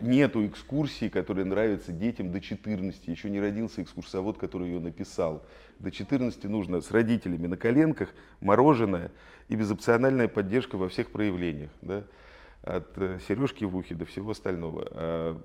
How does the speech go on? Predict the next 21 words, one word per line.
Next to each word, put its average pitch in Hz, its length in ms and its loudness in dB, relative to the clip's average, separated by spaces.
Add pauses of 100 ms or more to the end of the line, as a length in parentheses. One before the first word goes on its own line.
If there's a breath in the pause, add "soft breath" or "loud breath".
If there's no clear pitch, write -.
(180)
про 110 120 4
Пушкина 117 400 -2
он 113 100 -2
потом, 101 320 -6
если 85 240 -6
заинтересуется, 87 800 -4 (220)
прочитает. 87 500 -6
Я 90 100 2
вот, 98 160 -2 (260)
м, 104 400 -4 (160)
сколько, - 320 -8
пять - 240 -6
лет 101 140 2
бегаю 90 320 -2
по 107 120 -4
городу, 117 360 -2
с 82 40 -8
Пушкиным - 500 -10
ещё - 180 -10
на 104 140 -4
«ты», - 220 -12